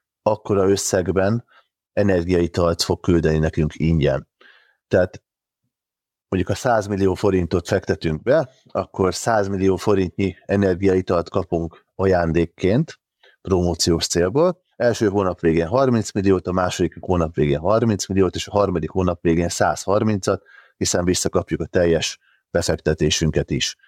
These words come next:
Ezt állítja Benke. Egyébként közben azért azt ne felejtsük el, hogy a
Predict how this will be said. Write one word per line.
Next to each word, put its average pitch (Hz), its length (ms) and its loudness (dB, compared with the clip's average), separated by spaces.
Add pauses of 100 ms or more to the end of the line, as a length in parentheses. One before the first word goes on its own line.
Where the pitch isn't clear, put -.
(180)
Ezt - 360 -2
állítja 80 600 0
Benke. 107 420 0
Egyébként 101 520 0
közben 95 340 0
azért 87 320 -2
azt - 140 -6
ne 90 120 0
felejtsük 80 460 -2
el, 104 140 4
hogy 92 160 0
a 85 160 0